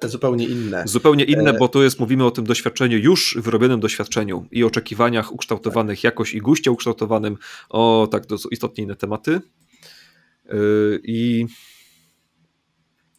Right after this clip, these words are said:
Speaker 2: i tak.
Speaker 1: To mam propozycję na koniec, bo jeszcze była trzeci element pytania
Speaker 2: Mhm.
Speaker 1: i specjalnie zostawiliśmy go sobie na koniec, żeby się nad nim nie zafiksować.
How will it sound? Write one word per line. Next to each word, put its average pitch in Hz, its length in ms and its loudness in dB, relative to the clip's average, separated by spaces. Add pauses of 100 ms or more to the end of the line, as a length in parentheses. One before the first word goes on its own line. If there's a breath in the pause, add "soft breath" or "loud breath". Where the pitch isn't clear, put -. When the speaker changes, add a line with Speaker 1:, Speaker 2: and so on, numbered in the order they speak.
(360)
Speaker 2:
i - 60 -20
tak. - 420 -12 (520 loud breath)
Speaker 1:
To 160 100 -2
mam 214 180 0
propozycję 170 560 -2
na 117 120 -2
koniec, 139 880 -2
bo 127 140 -4
jeszcze 127 260 -4
była 123 300 -2
trzeci - 400 -8
element 110 380 -4
pytania 110 640 -4 (120)
Speaker 2:
Mhm. 117 320 -4
Speaker 1:
i - 40 -12
specjalnie 170 560 4
zostawiliśmy 139 520 0
go 131 100 -2
sobie 127 160 -4
na 123 120 -2
koniec, 208 300 2
żeby 151 140 -2
się 165 120 -4
nad 160 140 2
nim 156 280 0
nie 151 100 2
zafiksować. 139 840 -2